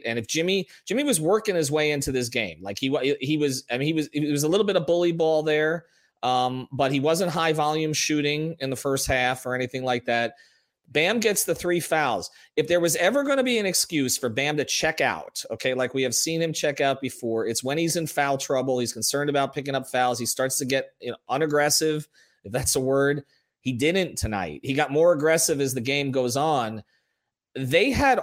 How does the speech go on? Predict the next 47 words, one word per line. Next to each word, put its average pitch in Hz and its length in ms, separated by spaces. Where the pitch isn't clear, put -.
all 180 280
three 185 460
of 160 160
them 127 180
working 117 420
together. 113 500
And 131 140
actually, 156 600
Kyle 247 400
played 139 280
really 151 400
well 143 400
tonight, 127 500
too. 160 500
So 160 480
this 196 340
is 320 180
the 226 80
first 240 540
time. 196 360
Is 151 160
this 269 160
the 339 80
first, 330 340
is 226 60
this 302 120
fair 208 260
to 233 80
say, 208 200
Alex, 214 300
is 185 80
the 165 60
first 190 240
time 180 180
all 175 100
season 170 340
all 156 120
four 151 320
of 160 100
them 160 100
have 151 140
played 143 220
well 139 180
in 143 60
the 139 80
same 139 240
night? 147 380